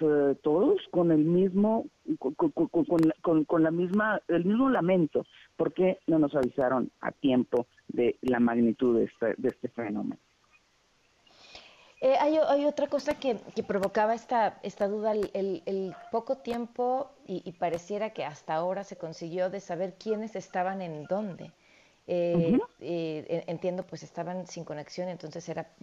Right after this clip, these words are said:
Speaker 2: prácticamente imposible, pero, pero ¿hasta cuándo te tocó ver o sentir que ya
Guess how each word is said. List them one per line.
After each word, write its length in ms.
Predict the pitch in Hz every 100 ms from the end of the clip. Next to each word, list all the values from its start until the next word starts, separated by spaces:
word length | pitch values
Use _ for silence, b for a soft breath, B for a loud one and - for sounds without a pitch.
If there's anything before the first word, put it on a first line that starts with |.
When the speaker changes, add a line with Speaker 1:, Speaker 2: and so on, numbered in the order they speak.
| - -
Speaker 2:
prácticamente 640 | 151 - 170 165 147 156
imposible, 640 | 147 160 - 196 180 175 175 B B B -
pero, 480 | 180 180 175 170 -
pero 300 | 185 180 175
¿hasta 320 | 170 - 175
cuándo 380 | 185 180 202 196
te 100 | 175
tocó 340 | 170 - 180
ver 260 | 170 180 180
o 40 |
sentir 480 | - 160 - 175 170
que 200 | 190 165
ya 360 | 165 165 170